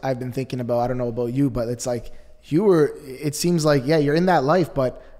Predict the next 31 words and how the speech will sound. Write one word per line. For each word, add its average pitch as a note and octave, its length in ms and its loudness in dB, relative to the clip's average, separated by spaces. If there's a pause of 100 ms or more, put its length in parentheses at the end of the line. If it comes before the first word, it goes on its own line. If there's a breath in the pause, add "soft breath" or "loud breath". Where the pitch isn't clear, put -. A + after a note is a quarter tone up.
at B2 140 -4
the C3 80 -6
same D3 240 -2
time, D3 240 -2
you're B2+ 120 -2
getting D#3 280 0
people D3+ 280 -4
that C#3 140 2
are B2+ 80 -2
coming D3 340 -2
to C3 120 -4
you, B2+ 300 -2 (500)
warning G3 480 4
you, A2 380 0
telling F#3+ 420 2
you, A#2 320 -2 (380 soft breath)
and C3 300 -2
mentoring D#3+ 460 2
you, C3 220 0
and B2 260 -4 (240 soft breath)
almost F3 640 4 (380 loud breath)
trying F#3+ 460 2
to F#3 120 0
persuade D#3+ 640 2
you D3+ 180 0
not D3+ 380 -2
to D3+ 120 0
be C#3 200 2
in B2 80 -2
that A#2+ 220 -8
life, A#2 440 -10